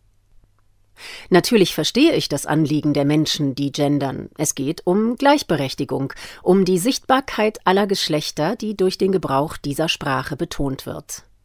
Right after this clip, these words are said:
Aber für viele Menschen da draußen ist die Verwendung von Gendersprache alles andere als inklusiv. Sie grenzt Menschen aus, die ohnehin schon Schwierigkeiten haben, die deutsche Sprache zu erlernen.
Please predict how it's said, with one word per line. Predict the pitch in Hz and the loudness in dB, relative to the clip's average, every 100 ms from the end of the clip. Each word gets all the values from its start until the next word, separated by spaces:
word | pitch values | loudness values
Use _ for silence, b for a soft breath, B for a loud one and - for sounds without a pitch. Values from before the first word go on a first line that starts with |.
| _ | _
Aber | - 135 143 185 - - B B B - | -4 -2 0 0 -4 -16 B B B -2
für | 190 | 0
viele | - 302 302 | 4 6 6
Menschen | 208 233 185 | 6 2 0
da | 147 | 0
draußen | 143 135 - 226 | -2 -4 -2 -2
ist | - | -2
die | 165 | -4
Verwendung | - 139 143 165 190 | -2 0 2 2 0
von | 185 165 | 0 2
Gendersprache | 156 156 143 - 147 131 - 175 - | 2 2 0 -4 -2 -2 -2 -6 0
alles | 220 190 - | 0 2 0
andere | - 285 143 131 - | 0 2 0 -4 -4
als | 135 139 - - | -4 -4 -6 -2
inklusiv. | 160 156 156 139 139 147 135 - B B B | 0 0 -4 -4 -2 -2 -2 -8 B B B
Sie | - 214 190 | -2 0 2
grenzt | 165 156 247 - - | 2 2 2 0 0
Menschen | 151 170 220 208 | 0 0 0 2
aus, | 165 165 240 - | 4 4 0 -6
die | - 208 214 190 | -4 -4 -2 2
ohnehin | 185 160 214 277 | 4 4 4 4
schon | - 165 147 | 4 0 -4
Schwierigkeiten | - 175 160 - 143 - 175 | 0 2 2 0 -4 -2 -2
haben, | 151 147 170 | 0 0 0
die | 185 | -2
deutsche | 185 131 175 | -2 -4 -4
Sprache | - - 131 - 139 | -6 -4 -4 -4 -6
zu | - 151 | -6 -4
erlernen. | 175 139 127 127 147 | -2 -2 -2 -6 -10